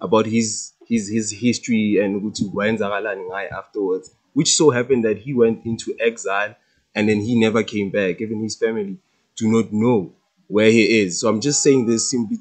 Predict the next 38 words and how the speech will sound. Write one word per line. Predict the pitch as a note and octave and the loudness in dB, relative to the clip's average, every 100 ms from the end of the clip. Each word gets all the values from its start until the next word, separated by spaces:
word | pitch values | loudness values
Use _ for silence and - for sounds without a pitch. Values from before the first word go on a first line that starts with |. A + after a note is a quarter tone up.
| - | -6
to, | G2+ F2+ | -10 -8
like, | D#2+ - _ _ - | -12 -14 _ _ 2
give | C3+ C#3+ | 4 4
him | A#2+ | 2
his | C3+ - | 2 0
flowers, | A#2 A2+ G#2+ G2 F2+ - - _ - | 2 2 2 0 -4 -8 -10 _ -8
you | G2 | -4
know, | G2 F#2+ | -2 -2
Miti. | G#2 G#2+ G#2 G#2+ G2 _ _ _ | -4 -4 -4 -6 -8 _ _ _
This | A#2+ D#3 | -2 0
is | C#3+ | 0
also | - A#2 B2 A2 | 2 2 4 4
another | G2+ A2 B2 | 4 0 0
person | B2 A2+ A2+ A2 | -2 -6 -4 -4
who | |
needs | G#2 G2+ - | -4 -6 -10
to | |
be | G2+ G2+ - _ - | -14 -16 -18 _ -6
recognized. | G2+ - F#2 G2+ G#2+ G2 F2+ - _ _ | -4 -4 -6 -4 -6 -6 -8 -16 _ _
And | A2 | -2
you | A2 | 0
mentioned | A2 A#2 B2+ B2 | 0 0 0 -2
other | A#2 A#2 | 0 -2
people | A#2 A#2+ G#2 A#2+ A2 G2 - | -2 -6 -6 -4 -2 -4 -6
who | A2+ G#2 | -4 -2
lost | A2 B2+ G#2+ - _ _ _ | 0 0 -2 -6 _ _ _
their | G2+ F#2+ | -4 -2
family | A2+ A2 A2+ G#2+ | 0 0 0 0
members, | F#2+ G2 G2 F#2+ - _ _ - | -2 -2 -2 -4 -8 _ _ -4
which | G#2+ A2 - - | -2 0 -4 -2
I | G#2+ | 0
would | G#2 F#2 | 0 0
think | A#2 G#2 - | -2 -4 -2
of | G#2 G2+ - - | -2 -2 -6 -8
Umam | A2 G#2 G#2 G2+ G#2 G2+ | -4 -2 0 0 -2 -6
Antoinette | G#2 G2+ G#2+ G#2 F#2 | -8 -8 -8 -8 -8
Sithole, | - G2 - G2+ F2+ | -12 -12 -4 -4 -2
who | F2+ F#2 | -6 -6